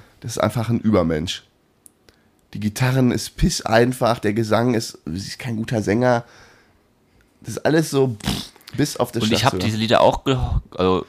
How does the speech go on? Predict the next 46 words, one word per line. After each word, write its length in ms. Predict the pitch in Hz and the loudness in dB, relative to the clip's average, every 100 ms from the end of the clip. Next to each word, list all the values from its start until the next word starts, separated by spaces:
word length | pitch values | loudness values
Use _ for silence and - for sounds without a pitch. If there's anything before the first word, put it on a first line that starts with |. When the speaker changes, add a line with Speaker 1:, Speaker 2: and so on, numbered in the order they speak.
| - 107 | -2 2
Speaker 2:
mehrfach 300 | 117 120 - | 2 2 2
gehört. 240 | 104 127 | 2 0
Ich 200 | - - | -4 -6
hab 80 | - | -2
noch 120 | 98 | 2
nie 140 | 95 107 | 2 0
ein 60 | |
Schlagzeug 360 | 95 90 87 78 | 0 0 0 -2
rausgehört, 400 | 78 - 82 80 | -4 -4 -4 0
aber 140 | 85 | 0
ist 140 | 98 127 | 0 0
ein 60 | |
anderes 280 | 92 101 98 | 2 2 0
Thema. 300 | - 87 78 - | 0 0 -2 -6
Speaker 1:
Ja, 180 | 113 117 | -4 -2
das, 240 | 127 - - | 0 -2 -2
das 140 | 131 | 0
Speaker 2:
Das 80 | 113 | 4
Speaker 1:
hörst 100 | 143 | 6
Speaker 2:
hörst 140 | 139 - | 6 6
du 20 | |
Speaker 1:
du 60 | - | 6
Speaker 2:
auch 140 | 139 | 6
nur 120 | 143 | 6
Speaker 1:
ja, 100 | 104 | 6
Speaker 2:
raus? 80 | 135 | 6
Speaker 1:
das 140 | 120 | 6
hörst 200 | 131 135 | 2 2
du, 40 | 131 | 2
glaub 100 | 104 | 0
ich, 120 | 101 | 2
auch 40 | 104 | 2
nicht. 160 | 107 - - - - | 2 -2 -16 -20 -8
Das 120 | - 107 | -4 -2
ist 100 | 131 | 0
ja 100 | 131 | 2
schon 240 | 135 127 | 2 2
straight, 540 | - - 117 135 170 | 0 4 6 6 2
du 80 | 135 | 2
hörst 160 | 120 127 | 2 2
es 80 | 127 | 0
halt 140 | 123 | 0
nur 220 | 120 123 | 2 0
so 80 | 120 | 2
mittendrin 540 | 123 127 120 104 117 120 | 0 2 0 0 0 0
raus. 360 | 67 65 - | -2 -2 -6